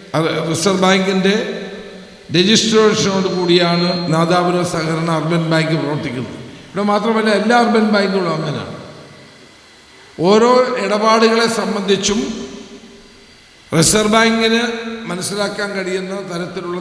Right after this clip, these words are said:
നിയന്ത്രണങ്ങളാണ് ഏർപ്പെടുത്തിയിട്ടുള്ളത്. അപ്പോൾ ഇപ്പം തന്നെ റിസർവ് ബാങ്ക് പുതിയ ചില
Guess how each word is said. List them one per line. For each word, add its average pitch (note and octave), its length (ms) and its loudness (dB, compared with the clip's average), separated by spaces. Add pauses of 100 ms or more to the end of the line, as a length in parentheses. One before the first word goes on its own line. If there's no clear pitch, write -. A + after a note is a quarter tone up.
നിയന്ത്രണങ്ങളാണ് G3 840 0 (960)
ഏർപ്പെടുത്തിയിട്ടുള്ളത്. C3 760 -2 (1300)
അപ്പോൾ G#3 260 6 (960)
ഇപ്പം G3 200 2
തന്നെ A3 180 4 (120)
റിസർവ് G#3+ 340 0
ബാങ്ക് A3+ 240 2 (120)
പുതിയ A3+ 280 0 (760)
ചില G#3 120 2